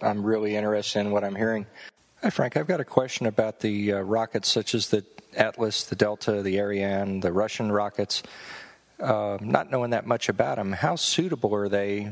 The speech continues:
for future, uh, launches for science and exploration? Are they, are they big enough, bad enough,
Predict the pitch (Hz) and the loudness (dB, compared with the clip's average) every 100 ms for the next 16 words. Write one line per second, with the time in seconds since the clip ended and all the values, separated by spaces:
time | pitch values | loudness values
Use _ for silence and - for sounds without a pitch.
0 | 104 - 110 104 - 127 123 - 120 113 | -10 -4 -2 0 0 -2 0 0 0 -2
1 | 101 - - - - - - - - - | -6 -12 -18 -16 -16 -20 -18 -8 -4 -4
2 | - 147 117 113 156 - 90 - - 98 | -6 -4 0 0 0 -4 -2 -2 0 0
3 | 95 - 110 113 113 - 107 98 95 95 | 0 0 0 0 -2 -2 0 0 0 -2
4 | - 98 95 113 127 - - 101 101 - | 0 0 2 -2 -2 -4 -4 -8 -12 -8
5 | - - - 92 92 90 90 90 104 - | -2 0 0 0 0 0 -4 -6 -6 -2
6 | 82 85 85 - 117 135 123 131 - 104 | 0 -2 -2 0 0 2 -2 -2 2 2
7 | 120 120 120 127 | 2 -2 -2 -2